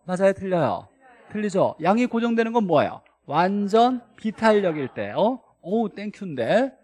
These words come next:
완전 비탄력이면 수직선, 수직선이면 좌우 안 변하니까 양이 고정되거나 일정한 거지라고 해서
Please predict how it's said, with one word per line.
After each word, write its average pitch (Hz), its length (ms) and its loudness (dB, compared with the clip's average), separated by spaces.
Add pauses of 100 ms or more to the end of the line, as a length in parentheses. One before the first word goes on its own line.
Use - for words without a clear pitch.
(600)
완전 233 520 2
비탄력이면 233 680 2
수직선, 202 640 -8
수직선이면 202 600 -8
좌우 180 340 -2
안 151 180 -2
변하니까 175 480 -4
양이 185 320 -4
고정되거나 190 680 0
일정한 202 520 -2
거지라고 185 640 0
해서 196 380 0